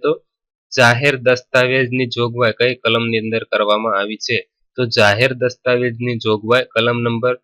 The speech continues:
ચુમ્મોતેર ની અંદર સહી કરવામાં આવી છે. ત્યાર પછી જોઈએ તો ખાનગી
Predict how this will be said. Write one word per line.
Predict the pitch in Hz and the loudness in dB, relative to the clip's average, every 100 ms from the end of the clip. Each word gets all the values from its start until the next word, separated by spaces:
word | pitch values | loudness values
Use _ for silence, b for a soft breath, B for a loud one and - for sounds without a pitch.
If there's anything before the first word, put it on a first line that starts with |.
| _ _ - | _ _ -6
ચુમ્મોતેર | 147 143 139 135 139 131 | -2 0 0 0 0 0
ની | 131 120 | 0 2
અંદર | 117 | 0
સહી | 113 135 151 | -2 -4 -2
કરવામાં | 110 107 107 107 - 104 | 0 2 2 0 -2 -2
આવી | 107 107 | -4 -6
છે. | 120 101 - | -4 -4 0
ત્યાર | 120 117 | 2 2
પછી | 127 127 | -2 -4
જોઈએ | 123 123 | -2 -2
તો | 131 151 _ _ _ _ | -2 -8 _ _ _ _
ખાનગી | - 117 127 131 143 | 0 2 2 0 0